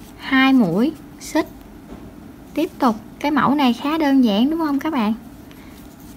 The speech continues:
Mình móc cái kim số ba này nè,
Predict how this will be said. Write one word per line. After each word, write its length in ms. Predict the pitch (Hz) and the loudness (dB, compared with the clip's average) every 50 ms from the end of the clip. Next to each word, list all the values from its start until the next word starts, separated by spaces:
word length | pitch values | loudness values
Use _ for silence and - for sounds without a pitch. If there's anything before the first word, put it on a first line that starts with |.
| - - - - - - - - - - - - - - - - - - - - - - - - - - - - - - - - - - - - - - - | -20 -20 -20 -20 -20 -20 -20 -20 -20 -20 -20 -20 -20 -20 -20 -20 -20 -20 -20 -20 -20 -20 -20 -20 -20 -20 -20 -20 -20 -20 -20 -20 -20 -20 -20 -20 -14 -6 0
Mình 180 | 240 226 220 226 | 2 4 6 6
móc 160 | 240 269 330 - - - | 6 4 2 0 -4 -8
cái 100 | 349 320 | -8 -6
kim 320 | - - 277 269 269 269 | -2 0 2 2 2 2
số 180 | 269 - 294 302 | 2 0 -2 0
ba 320 | 302 277 269 262 262 262 | 0 2 2 2 2 2
này 120 | 254 220 | 2 2
nè, 200 | 208 208 208 208 | 2 2 2 0